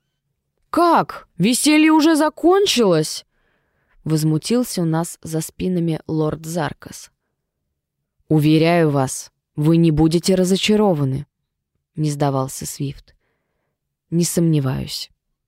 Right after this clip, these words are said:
качнул головой инквизитор. «Но мои люди уже ждут внизу». «Что ж», владелец заведения развел руками.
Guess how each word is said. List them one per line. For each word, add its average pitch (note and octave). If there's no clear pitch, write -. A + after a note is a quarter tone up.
качнул G3+
головой D3+
инквизитор. D3+
«Но F3+
мои F3
люди F#3
уже D#3
ждут C#3+
внизу». C#3+
«Что -
ж», -
владелец D#3+
заведения E3+
развел D3
руками. C#3+